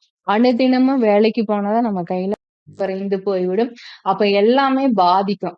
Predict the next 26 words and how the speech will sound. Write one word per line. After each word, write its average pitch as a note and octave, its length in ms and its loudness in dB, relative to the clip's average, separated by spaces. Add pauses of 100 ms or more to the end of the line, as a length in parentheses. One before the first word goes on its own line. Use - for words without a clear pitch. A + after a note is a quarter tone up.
அப்படிப்பட்ட G#3 680 -4
சூழ்நிலை. G3+ 600 -2
இப்போ G3 240 -6
நீங்க G3 320 -6 (560)
ஒருவேளை A#3+ 340 4
சொல்லலாம், A#3 580 0
"நான் G3 200 -2
மாத A3+ 400 2
வருமானம் G#3 520 0
வாங்குறேன், F#3 400 -2
அதனால G3 440 0
என்னுடைய F#3 380 -2
குடும்பத்துல G#3+ 560 0
பொருளாதாரம் G3+ 720 2
வந்து F#3 320 -2
ஒரு F#3 200 -4
நிலைத்தன்மையோடு G#3 1300 0
இருக்கிறது" F3+ 720 -2
அப்படின்னு F#3 460 -4
சொன்னீங்கன்னா F3 480 -8 (360)
அது G3 260 0
வந்து G#3+ 300 0
ஒரு F#3+ 220 0
தவறான F#3 640 -2
ஒரு E3+ 200 -2
காரியம். F3 520 -4